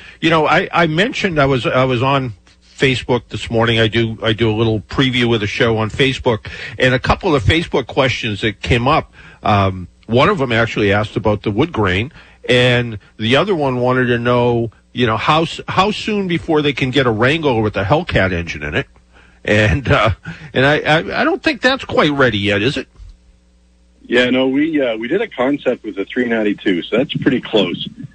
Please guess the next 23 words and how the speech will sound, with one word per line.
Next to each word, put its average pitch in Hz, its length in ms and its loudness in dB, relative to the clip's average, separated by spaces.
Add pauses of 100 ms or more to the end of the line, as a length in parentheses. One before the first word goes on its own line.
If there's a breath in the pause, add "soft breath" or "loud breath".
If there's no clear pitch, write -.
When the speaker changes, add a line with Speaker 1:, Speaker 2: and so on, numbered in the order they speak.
(160)
Speaker 2:
You - 60 -12
know, 98 180 2
that's, 107 340 -2
uh, 101 220 2
that's 104 200 -4
a 101 60 2
six 117 280 -2
point - 340 -2
four 107 220 2
liter, 104 420 2 (400 loud breath)
you - 60 -10
know, 95 100 0
four 117 240 0
hundred 110 240 0
and 101 160 -4
fifty 104 300 -2
horsepower, 98 500 0
four 104 220 -2
hundred 98 180 -2
fifty 101 240 0
pound-feet 98 480 0
of 92 140 0
torque, 98 320 0